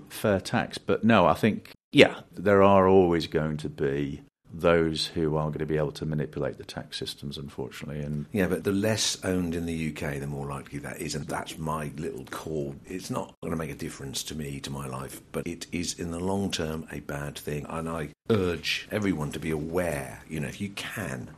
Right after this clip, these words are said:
Speaker 2: trade locally, trade with a U K company where all taxes are paid. I think that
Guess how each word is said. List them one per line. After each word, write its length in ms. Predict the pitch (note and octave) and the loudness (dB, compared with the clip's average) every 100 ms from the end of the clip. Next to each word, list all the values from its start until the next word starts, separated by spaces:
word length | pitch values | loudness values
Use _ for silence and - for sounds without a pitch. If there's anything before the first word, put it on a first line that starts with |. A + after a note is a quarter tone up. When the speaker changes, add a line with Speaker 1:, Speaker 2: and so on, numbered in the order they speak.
| - - | -20 -14
Speaker 2:
trade 340 | - E2 D#2 | -6 -4 -4
locally, 560 | C#2 C#2 - C2+ C#2+ C2+ | -6 -8 -8 -10 -10 -8
trade 420 | - - E2 D#2 D2+ | -8 -4 -4 -4 -8
with 140 | C#2+ | -12
a 140 | C#2+ D2 | -10 -6
U 180 | D#2+ | -6
K 220 | D#2+ C#2+ C#2+ | -6 -8 -6
company 360 | D2+ C#2 C#2 | -8 -8 -10
where 140 | C#2 B1+ | -12 -10
all 120 | D#2 | -10
taxes 380 | C#2+ D2+ - - | -8 -10 -12 -12
are 60 | D2 | -14
paid. 140 | D2 | -12
I 60 | - | -12
think 320 | - G2 - | -8 -8 -6
that 240 | F#2 F#2 | -6 -6